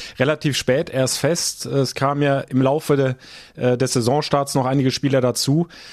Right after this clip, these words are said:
Und der Trainer hat's auch immer wieder gesagt, äh, nach den Spielen, ähm,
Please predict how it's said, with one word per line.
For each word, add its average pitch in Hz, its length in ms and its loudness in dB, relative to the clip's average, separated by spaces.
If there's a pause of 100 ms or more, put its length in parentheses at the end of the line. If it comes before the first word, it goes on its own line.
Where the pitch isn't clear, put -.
Und 123 220 0
der 120 80 2
Trainer 135 300 0
hat's 139 260 -4
auch 123 220 -2
immer 143 220 0
wieder 135 180 4
gesagt, 127 480 0
äh, 117 260 2
nach 113 220 0
den 113 160 -2
Spielen, 117 520 0
ähm, 117 580 -4